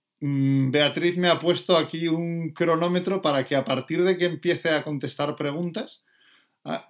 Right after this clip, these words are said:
pues, mm, tenga solo veinte minutos. Así que voy a intentar a ver si llego también aquí a diez a partir de,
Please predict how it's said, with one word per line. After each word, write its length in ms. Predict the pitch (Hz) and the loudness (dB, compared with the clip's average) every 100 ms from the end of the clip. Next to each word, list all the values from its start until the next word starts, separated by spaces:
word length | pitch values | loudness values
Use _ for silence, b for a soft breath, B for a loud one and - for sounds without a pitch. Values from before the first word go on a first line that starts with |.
| - | -14
pues, 360 | - 143 - - | -6 -6 -6 -10
mm, 420 | - 139 135 135 135 | -4 0 2 2 0
tenga 260 | 170 170 | 0 0
solo 280 | - 190 180 | 2 4 4
veinte 320 | 156 160 147 | 4 2 2
minutos. 520 | 131 123 120 - - | 0 0 -2 -6 -14
Así 240 | 120 113 135 | -14 -10 -6
que 220 | 160 156 | 0 2
voy 160 | 147 156 | 2 0
a 100 | 165 | 0
intentar 380 | 160 151 143 | -2 0 2
a 60 | 156 | 2
ver 120 | 160 | 0
si 140 | 156 156 | -2 -2
llego 180 | 156 | -2
también 280 | 151 147 151 | 0 0 -2
aquí 260 | 147 147 151 | -2 -2 0
a 120 | 139 | 0
diez 260 | 147 185 165 | 2 0 0
a 100 | - | -4
partir 440 | 123 - 143 135 | -4 -4 -6 -4
de, 340 | 135 135 127 | -4 -2 -4